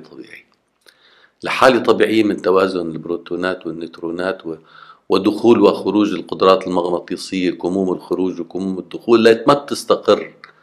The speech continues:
الذرة حتى تاخذ وضع معين بعدد ذري معين بنسبة معينة بكذا، وإلا بدها تدل تشع لحتى تستقر. إذن هذا هو اللي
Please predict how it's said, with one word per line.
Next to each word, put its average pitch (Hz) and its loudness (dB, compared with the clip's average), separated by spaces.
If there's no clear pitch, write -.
الذرة 90 6
حتى - -2
تاخذ 95 -2
وضع 92 0
معين 78 -6
بعدد 98 2
ذري 87 -4
معين 87 -6
بنسبة 78 -12
معينة 82 -10
بكذا، 76 -18
وإلا 123 8
بدها 123 4
تدل 123 6
تشع 120 -4
لحتى - -8
تستقر. - -16
إذن 147 6
هذا 143 6
هو 123 4
اللي 85 -2